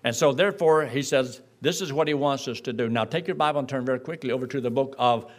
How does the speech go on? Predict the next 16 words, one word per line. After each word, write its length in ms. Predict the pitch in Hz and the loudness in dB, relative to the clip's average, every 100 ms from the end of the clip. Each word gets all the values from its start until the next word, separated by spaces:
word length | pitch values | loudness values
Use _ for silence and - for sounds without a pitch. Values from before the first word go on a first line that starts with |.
| - _ | -20 _
Romans 540 | 104 139 180 135 135 - | 2 4 6 4 0 -2
and 260 | 113 107 | -4 -4
chapter 480 | 101 135 123 - 120 | -2 -2 -2 -4 -8
four. 400 | 113 - 175 101 | -6 0 2 2
Romans 640 | 95 135 165 190 185 - - _ _ _ _ _ _ 135 | 4 2 2 -2 -2 -6 -8 _ _ _ _ _ _ -6
and 160 | 143 | -4
chapter 400 | - 110 95 - | 0 0 -2 -8
four. 460 | 127 - 240 76 - - _ _ _ _ _ _ _ _ _ _ _ _ _ _ _ _ _ _ _ _ _ _ _ _ _ _ _ _ 117 | -6 -2 0 -2 -8 -20 _ _ _ _ _ _ _ _ _ _ _ _ _ _ _ _ _ _ _ _ _ _ _ _ _ _ _ _ 2
In 40 | |
Romans 360 | 151 214 196 165 | 4 4 0 -4
in 120 | 147 | -4
chapter 420 | 175 170 170 143 | -2 -2 -2 -4
four, 460 | - 180 139 131 - - _ _ _ _ - | 0 4 4 4 -6 -20 _ _ _ _ -2
you'll 160 | 147 | 0
notice 380 | 143 170 180 151 | 2 2 0 -4
that 380 | - 135 131 - | 0 0 0 -10